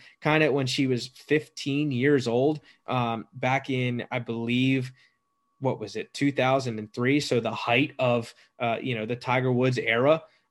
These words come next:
Um, so really cool to see that kind of inspire her choice for the red pants down the stretch. And she obviously played like it, closing in sixty-three.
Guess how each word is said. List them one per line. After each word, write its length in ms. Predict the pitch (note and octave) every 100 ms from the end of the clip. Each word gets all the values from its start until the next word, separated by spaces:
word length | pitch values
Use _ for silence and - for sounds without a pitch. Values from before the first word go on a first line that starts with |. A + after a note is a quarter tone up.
| -
Um, 340 | B2+ A#2 G#2
so 220 | - C3+
really 360 | B2 D3 G3+ G3
cool 280 | F#3+ G#3+ F#3+
to 100 | D#3
see 280 | - D#3 D3+
that 220 | C#3+ B2+
kind 220 | D3 C#3
of 80 | C3
inspire 600 | B2+ B2 - B2+ C3 C3
her 120 | C3
choice 360 | B2+ C3+ C3 B2+
for 120 | C3
the 120 | A#2+
red 280 | A2+ A#2+ B2
pants 360 | - B2+ B2+ -
down 200 | B2 A#2+
the 60 |
stretch. 400 | A2+ - C3 C3
And 80 | B2
she 160 | - A2+
obviously 420 | B2 B2+ B2+ G#2+
played 360 | - B2+ B2
like 200 | A#2+ A#2+
it, 240 | B2 - _
closing 460 | - C3 A#2+ A#2+
in 120 | A2+ A2
sixty-three. 1000 | - F3 - C#3 G2+ - A#2 B2 B2